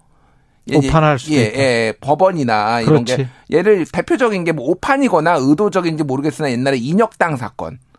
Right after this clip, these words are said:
Speaker 2: 그렇죠.
Speaker 1: 사형
Speaker 2: 그렇죠,
Speaker 1: 선고
Speaker 2: 그렇죠.
Speaker 1: 받자마자 그다음에 바로 사형 집행됐잖아요.
Speaker 2: 예.
Speaker 1: 다음 날.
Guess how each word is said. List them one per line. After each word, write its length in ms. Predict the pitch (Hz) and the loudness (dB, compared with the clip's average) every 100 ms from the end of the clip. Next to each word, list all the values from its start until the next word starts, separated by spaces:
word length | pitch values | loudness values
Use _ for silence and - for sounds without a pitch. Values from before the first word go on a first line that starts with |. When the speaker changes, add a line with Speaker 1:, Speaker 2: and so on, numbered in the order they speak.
| _ _ - 131 | _ _ -20 -10
Speaker 2:
그렇죠. 420 | 120 113 - 113 | -4 -4 -4 -6
Speaker 1:
사형 280 | 101 233 233 | -2 0 2
Speaker 2:
그렇죠, 140 | - | 0
Speaker 1:
선고 180 | 254 254 | 0 2
Speaker 2:
그렇죠. 260 | 247 247 240 | 2 2 0
Speaker 1:
받자마자 680 | - 147 - 214 170 151 180 | 0 -8 -2 0 0 -2 -2
그다음에 380 | - 160 165 160 | 0 2 0 -2
바로 320 | - - 196 208 | -6 -2 0 0
사형 240 | 220 208 | 0 0
집행됐잖아요. 760 | 143 139 113 98 98 123 175 156 | -2 -4 -4 -6 -6 -2 0 2
Speaker 2:
예. 220 | 147 123 | 2 2
Speaker 1:
다음 220 | 147 117 | 2 0
날. 140 | 104 | -2